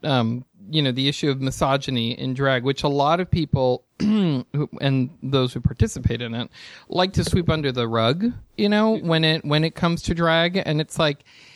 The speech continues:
it, it, it, it's not drag itself that turns,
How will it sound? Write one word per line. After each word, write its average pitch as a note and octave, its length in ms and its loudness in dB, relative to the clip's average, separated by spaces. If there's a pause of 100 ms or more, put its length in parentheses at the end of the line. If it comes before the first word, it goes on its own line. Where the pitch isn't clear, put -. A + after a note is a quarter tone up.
(340)
it, - 100 -6
it, G3 540 0
it, G3 220 0
it's G3 260 -2
not A3+ 420 -2
drag F3 360 2
itself D3+ 680 0
that - 220 -4
turns, C3+ 680 0